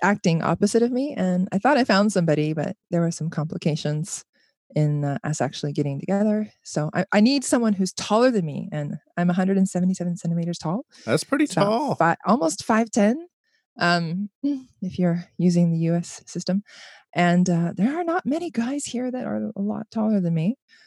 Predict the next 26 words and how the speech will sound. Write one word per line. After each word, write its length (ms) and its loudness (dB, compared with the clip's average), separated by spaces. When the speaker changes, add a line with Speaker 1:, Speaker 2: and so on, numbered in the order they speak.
Speaker 1:
And, 360 2
uh, 180 0
I 60 0
want 200 2
somebody 280 2
who's 220 -2
a 40 -8
bit 180 -6
darker 280 0
skinned, 480 -4
so 200 0
it's 260 -6
really 300 -2
clear 600 -2
in 120 -6
the 80 -2
video 560 -2
when 160 -2
it 120 -8
cuts 440 -10
from 480 -6
present 300 -2
day 160 -4
me 180 -4
singing 360 -4
alone 360 -2